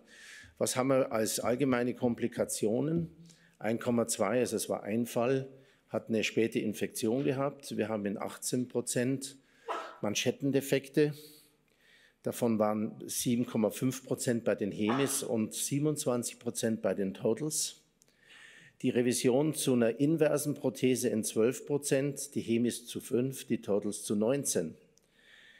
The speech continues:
In acht Prozent der Fälle konnte man bei den Totals einfach nur die Klinoid-Komponente wechseln.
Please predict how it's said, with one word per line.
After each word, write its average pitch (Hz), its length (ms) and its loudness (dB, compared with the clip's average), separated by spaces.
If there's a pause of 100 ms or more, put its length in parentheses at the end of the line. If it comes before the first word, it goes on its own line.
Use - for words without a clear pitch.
(140)
In 113 260 2
acht - 340 -4
Prozent 139 440 0
der 123 80 2
Fälle 123 320 2
konnte 120 340 -2
man 110 120 2
bei 104 100 4
den 101 220 0
Totals 120 680 0 (280)
einfach 110 400 -2
nur 127 240 4
die 107 400 0 (180)
Klinoid-Komponente 101 1120 0
wechseln. 98 520 0